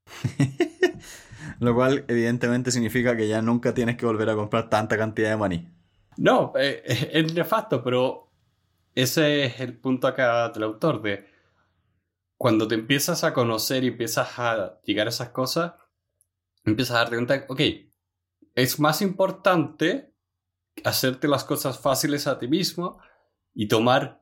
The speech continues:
Speaker 2: pequeños pasos positivos, independiente de lo pequeños que sean, a estar obsesionado con las cosas con-, que salgan perfectas, porque ahí es donde la gente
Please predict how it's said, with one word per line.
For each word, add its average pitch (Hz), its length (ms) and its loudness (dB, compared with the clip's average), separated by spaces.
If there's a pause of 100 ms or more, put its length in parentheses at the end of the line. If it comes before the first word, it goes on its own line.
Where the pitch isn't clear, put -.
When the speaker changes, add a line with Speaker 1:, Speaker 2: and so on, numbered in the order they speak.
Speaker 2:
pequeños 175 600 0
pasos 139 480 0
positivos, 180 1000 -2 (1040)
independiente 160 600 4
de 262 120 0
lo 233 160 0
pequeños 170 360 0
que 214 100 -8
sean, 156 480 -2 (580)
a 170 500 2 (220)
estar 131 320 4
obsesionado 151 1080 2
con 139 140 -2
las 110 140 -8
cosas 143 380 -4
con-, 123 400 -2
que 117 100 -6
salgan 127 300 2
perfectas, 143 600 -2
porque 131 180 0
ahí 131 120 6
es 151 60 4
donde 170 200 2
la 151 100 2
gente 165 460 -2